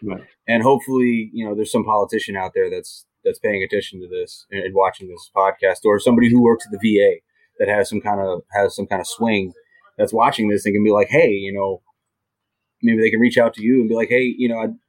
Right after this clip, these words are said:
Speaker 2: I asked some people here at the V A and, you know, some higher ups, and they gave me this information."
Speaker 1: Right.
Speaker 2: Um, but it, it, it should be, definitely be something that's offered by, by Veterans Affairs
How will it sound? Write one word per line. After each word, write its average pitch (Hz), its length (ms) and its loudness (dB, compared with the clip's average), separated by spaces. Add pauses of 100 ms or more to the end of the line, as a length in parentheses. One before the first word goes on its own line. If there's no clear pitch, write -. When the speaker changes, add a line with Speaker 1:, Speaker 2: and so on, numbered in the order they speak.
Speaker 2:
I 107 320 -8
asked 110 140 -12
some 113 100 -8
people 120 320 0
here 120 160 2
at 113 80 0
the 98 60 -18
V 123 200 -2
A 120 320 2
and, 107 200 -10 (560)
you 107 80 -6
know, 98 40 -4
some 104 140 -8
higher 113 300 2
ups, 131 160 -2
and 113 100 -8
they 107 260 -6 (640)
gave 101 180 -2
me 104 120 -4
this 113 180 -2
information." 120 560 0 (300)
Speaker 1:
Right. 95 220 -8 (120)
Speaker 2:
Um, 92 600 2 (1080)
but 113 220 2
it, 151 200 4
it, 143 260 2
it 147 60 2
should 127 140 -6
be, 131 160 0
definitely 123 320 2
be 104 120 -2
something 104 260 -4
that's 92 160 -6
offered 92 360 -2
by, 87 420 -2 (260)
by 98 140 2
Veterans 92 340 -2
Affairs 87 480 -8